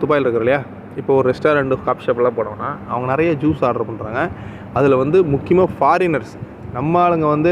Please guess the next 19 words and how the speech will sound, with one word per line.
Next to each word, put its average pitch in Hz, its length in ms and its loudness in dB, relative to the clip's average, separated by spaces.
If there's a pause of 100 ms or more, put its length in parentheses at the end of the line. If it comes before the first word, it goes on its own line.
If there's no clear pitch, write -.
நம்ம, 165 260 2 (100)
நமக்கு, 160 240 0 (140)
நம்ம, 170 200 2 (440)
நம்ம 160 200 0 (100)
கண்ட்ரியில 156 400 0
இருக்கிறவங்கலாம் 139 440 0
வந்து 143 140 0
நார்மலா 139 300 0
குடிக்கிறாங்க. 113 320 -2 (400)
ஃபாரினர்ஸ் 185 560 2
பார்த்தீங்கன்னா 113 340 -4 (120)
without 202 460 4
sugar, 143 280 2
without 139 360 2
ice 104 160 -6
தான் 143 120 4
அதிகமா 120 220 -2
எடுத்துக்கிறாங்க. 107 360 -2 (680)
Only 208 280 4